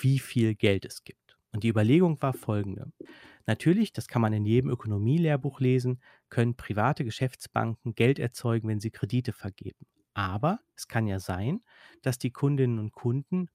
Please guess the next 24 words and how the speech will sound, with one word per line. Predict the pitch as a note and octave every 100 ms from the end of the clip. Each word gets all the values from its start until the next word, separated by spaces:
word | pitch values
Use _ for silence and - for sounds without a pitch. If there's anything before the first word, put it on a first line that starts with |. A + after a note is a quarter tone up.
| -
Bargeld | G2+ A2+ A#2 F#2 G2
abheben | - - - A2 -
wollen. | - - _ _
Und | - G#2+ -
Bargeld | F2 G#2+ C#3 -
können | G2+
die | G2+
privaten | - A2 A2+ A#2+
Geschäftsbanken | A2 B2 - A#2
nicht | C3+ D3 -
selber | F2+ -
herstellen. | - - - G2
Das | G#2 -
müssen | B2 F#3+
sie | D#3+
sich | D#3+ -
von | A#2+ B2
der | B2+
Zentralbank | - D#3+ - A2+ G2 F2+ -
leihen. | F#2 - _ _ _ -
Also | G2+ G#2 A#2 D#3+
war | D3+
das | D3+ -
Argument, | C#3 C3+ C3+ D3+ F3+